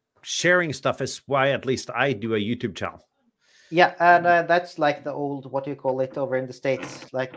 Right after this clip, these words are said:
Speaker 2: uh, mentoring or
Speaker 1: El-, Elmering.
Speaker 2: Elmering, yes. Uh,
Speaker 1: Yeah.
Speaker 2: that, that spirit, uh, doing that on YouTube, you can reach so many people. Uh,
Speaker 1: Ex-,
Speaker 2: and
Speaker 1: exactly, and I, I think we YouTubers are somewhat of the modern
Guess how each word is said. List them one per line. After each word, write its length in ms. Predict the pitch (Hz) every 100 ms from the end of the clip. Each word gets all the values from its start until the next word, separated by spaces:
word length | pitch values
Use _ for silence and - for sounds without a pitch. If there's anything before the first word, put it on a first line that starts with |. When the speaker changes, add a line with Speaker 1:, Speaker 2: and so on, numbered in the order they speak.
| -
Speaker 2:
uh, 200 | 120 120 131 143
mentoring 640 | 139 143 - 147 147 151 151
or 380 | 139 127 127 127
Speaker 1:
El-, 200 | 151 123
Elmering. 560 | 160 160 165 170 170 - - - 165
Speaker 2:
Elmering, 580 | 165 185 190 190 196 180
yes. 440 | 165 190 - -
Uh, 320 | 156 147 143 139
Speaker 1:
Yeah. 220 | 139 139 - - _ 135 -
Speaker 2:
that, 340 | 147 170 180
that 220 | 170 175
spirit, 560 | - - 190 165 151 - -
uh, 420 | 151 139 135 135 135 _ _ _ _ _ _ -
doing 220 | 175 190
that 160 | 165
on 100 | 151
YouTube, 320 | 143 165 165 135
you 100 | 131
can 160 | 151
reach 300 | 135 147 -
so 160 | 147 147
many 240 | 143 139
people. 340 | 135 139 - - _ _ _ -
Uh, 60 | 131
Speaker 1:
Ex-, 320 | 127 127 131 131
Speaker 2:
and 220 | 139 135
Speaker 1:
exactly, 560 | 139 156 147 131 123 -
and 180 | 156
I, 120 | 165 - -
I 100 | 175
think 320 | - 202 -
we 180 | 185 185
YouTubers 720 | 185 196 185 170 156 135 - -
are 260 | 156 156 139
somewhat 540 | - 160 156 143 143
of 180 | 143 120
the 140 | 127
modern 640 | 127 123 127 131 123 110